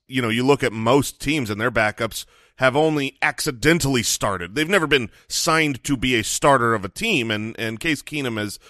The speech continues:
done that, had success, made the playoffs. Is a, I, I, I don't view this, like, ironically, I'm, I'm talking about, oh, there's not gonna have a starting quarterback, but the, the injured version of Baker we've been seeing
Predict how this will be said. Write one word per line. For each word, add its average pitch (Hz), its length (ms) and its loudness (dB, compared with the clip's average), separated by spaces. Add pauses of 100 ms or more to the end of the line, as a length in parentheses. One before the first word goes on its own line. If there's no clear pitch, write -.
(160)
done 151 240 2
that, 135 200 2
had 135 280 0
success, - 680 -2 (260)
made 131 260 0
the 120 60 -2
playoffs. 117 340 0
Is 135 140 -4
a, 123 160 2 (220)
I, 160 480 2
I, - 120 2
I - 20 6
don't 156 200 0
view 127 280 0
this, 104 460 -2 (480)
like, 120 180 2
ironically, 135 500 4
I'm, 117 200 2
I'm 131 120 -2
talking 127 200 2
about, 120 180 2
oh, 117 160 6
there's 113 260 0
not 131 160 2
gonna 120 120 0
have 110 80 0
a 110 40 -6
starting 117 260 0
quarterback, 147 340 0
but 135 180 -2 (260)
the, 139 200 2 (240)
the 156 260 -4
injured 165 460 4
version 127 320 2
of 113 80 -2
Baker 120 240 -2
we've 113 120 -2
been 104 140 -4
seeing 101 480 -4